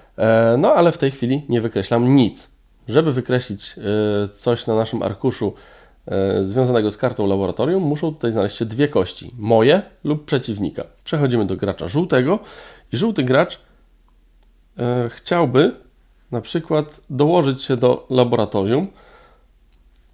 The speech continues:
Może to zrobić w momencie, kiedy dołoży kość drugą i zgadza się, e, jakby, e, działanie na danej ka-, karcie laboratorium, czyli w tym wypadku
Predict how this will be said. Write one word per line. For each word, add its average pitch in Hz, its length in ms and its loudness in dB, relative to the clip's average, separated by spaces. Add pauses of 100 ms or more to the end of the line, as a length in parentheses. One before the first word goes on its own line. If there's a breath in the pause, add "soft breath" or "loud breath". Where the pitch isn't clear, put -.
(200)
Może 165 220 2
to 147 100 -4
zrobić 147 600 -2
w 127 100 -8
momencie, 135 720 0
kiedy 117 440 -2 (600)
dołoży 131 440 2 (320)
kość - 420 -4
drugą 120 640 0
i 131 120 -4
zgadza 131 360 4
się, 123 420 -4
e, 110 280 -2
jakby, 107 520 -2 (400)
e, 98 40 -8
działanie 120 560 4 (420)
na 120 160 0
danej 113 280 0
ka-, 113 160 -2 (180)
karcie 107 300 -2
laboratorium, 113 600 0
czyli 110 140 -6
w - 60 -14
tym 135 120 0
wypadku 113 460 -2